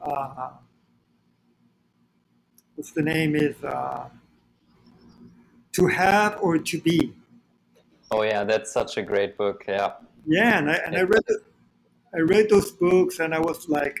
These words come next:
Speaker 1: I started, like, questioning everything. And I
Speaker 2: Mm-hmm.
Speaker 1: really also felt, like, very disappointed with my friends at school. Like, I felt everyone was very vapid.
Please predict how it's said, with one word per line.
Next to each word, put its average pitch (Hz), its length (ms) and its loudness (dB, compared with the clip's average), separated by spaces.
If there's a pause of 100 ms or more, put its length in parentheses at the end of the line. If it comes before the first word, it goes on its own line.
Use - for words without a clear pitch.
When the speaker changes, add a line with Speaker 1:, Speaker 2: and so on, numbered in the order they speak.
Speaker 1:
I - 60 -8
started, 226 320 0
like, 175 220 2
questioning 156 600 -2
everything. 151 680 -2 (1500)
And 175 180 -2
I 190 80 4
Speaker 2:
Mm-hmm. 359 80 4
Speaker 1:
really 269 520 2 (460)
also 196 400 0
felt, 175 320 0
like, 156 240 0
very 165 280 4
disappointed 160 920 -6
with 147 220 0
my 139 180 -4
friends 160 480 -4
at 160 140 -4
school. 143 600 -4
Like, 143 200 -8
I 139 100 -10
felt 160 460 -2 (840)
everyone 180 500 2
was 156 240 2
very 156 260 8
vapid. 143 880 -2